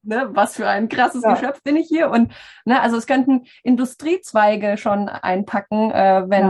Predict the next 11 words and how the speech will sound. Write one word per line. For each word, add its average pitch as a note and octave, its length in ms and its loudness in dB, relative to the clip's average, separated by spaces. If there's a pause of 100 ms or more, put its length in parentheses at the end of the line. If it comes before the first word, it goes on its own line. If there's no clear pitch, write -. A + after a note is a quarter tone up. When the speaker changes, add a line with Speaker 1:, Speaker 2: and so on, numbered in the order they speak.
(140)
Speaker 2:
Ja. - 200 -12
Speaker 1:
wenn G3 140 -2
die G3 100 0
Frauen F#3+ 320 0
dieses F#3+ 240 -2
Selbstbewusstsein G3 680 -2
hätten. G#3 320 -2 (460)
Und F#3 340 2 (680)
ja, A3+ 260 2
ich, - 220 -12
ich, - 240 -12